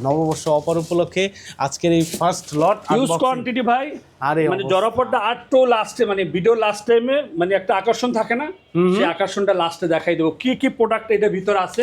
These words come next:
Speaker 1: আছে।
Speaker 2: সেটা দেখাবো।
Speaker 1: ইনশাআল্লাহ,
Speaker 2: ফার্স্টে যে
Speaker 1: ইনশাআল্লাহ।
Speaker 2: ল্যাপটপ নিয়ে কথা বলবো।
Speaker 1: ওকে।
Speaker 2: জি সিক্স।
Speaker 1: জি সিক্স।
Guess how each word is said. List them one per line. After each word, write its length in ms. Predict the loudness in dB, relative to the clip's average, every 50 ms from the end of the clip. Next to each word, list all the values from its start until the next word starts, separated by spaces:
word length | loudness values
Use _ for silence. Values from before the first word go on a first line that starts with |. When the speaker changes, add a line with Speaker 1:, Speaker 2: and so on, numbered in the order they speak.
| 0
Speaker 1:
আছে। 240 | 0 0 0 0 0 0
Speaker 2:
সেটা 180 | 0 0 0 2
দেখাবো। 340 | 0 0 0 -2 -4 -4 -6
Speaker 1:
ইনশাআল্লাহ, 380 | -10 -18 -16 -10 -6 -4 -2 0
Speaker 2:
ফার্স্টে 240 | -2 -2 -2 -2 -2
যে 40 |
Speaker 1:
ইনশাআল্লাহ। 260 | 0 2 2 2 2 0
Speaker 2:
ল্যাপটপ 300 | 0 0 -2 -4 -4 -2
নিয়ে 140 | -2 -2 -2 -2
কথা 140 | -2 -2 -2
বলবো। 280 | 0 0 -2 -2 -4 -10 -8 -4
Speaker 1:
ওকে। 220 | -4 -4 -4 -6 -10 -14 _ _ _ -12 -4 -2
Speaker 2:
জি 100 | -2 0 0 0 0
সিক্স। 240 | -2 -2 -2 -4 -8 -12 -14 -16 -18 _ _ _ -20 -20 -14 -10 -4 -2
Speaker 1:
জি 80 | 0 0
সিক্স। 260 | 2 2 0 0 0